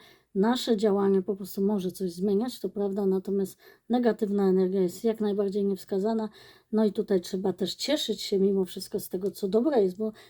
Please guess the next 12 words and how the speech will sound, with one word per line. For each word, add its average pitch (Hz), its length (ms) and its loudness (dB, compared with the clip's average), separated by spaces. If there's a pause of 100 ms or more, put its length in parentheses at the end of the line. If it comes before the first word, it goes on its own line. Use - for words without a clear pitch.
(100)
to 233 120 -4
też 254 360 0
wbrew 233 280 -4
pozorom 220 320 -2
wcale 349 360 -2
nie 240 120 2
jest 233 140 -2
takie, 220 260 -2 (340)
e, 202 160 2
proste 214 500 2
i 202 80 6
oczywiste, 190 640 -4